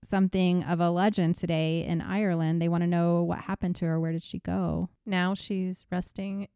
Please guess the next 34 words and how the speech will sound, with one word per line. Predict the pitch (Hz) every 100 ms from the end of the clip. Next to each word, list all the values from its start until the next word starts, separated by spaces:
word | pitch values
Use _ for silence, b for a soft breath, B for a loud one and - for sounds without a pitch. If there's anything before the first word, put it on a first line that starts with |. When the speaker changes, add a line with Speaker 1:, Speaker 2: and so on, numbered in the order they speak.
| -
Speaker 2:
in | 202 202 202 214 226 226
the | 214
grave | 214 220 240
with | 247
him. | 302 208 -
Speaker 1:
Some | - 226 254
say | 285 214 208
that | 196
the | 190
grave | 185 190 196
of | 208
the | 202
young | 185 190 185
woman | 165 165 190
can | 196
be | 180
found | - 160 180
at |
a | 196
place | - 165 170
called | - 185 165
the | 165
Tree | - - 180 202 -
of | 185 -
Strongbow | - 180 156 170 185 190 220 226 233 -
in | 185 180 165
Waterford. | 156 196 185 - - 131 175 - _
So | - 170
now | 170
I | 175
kinda | 170 156
wanna | 160
go | 165 165
there. | - 170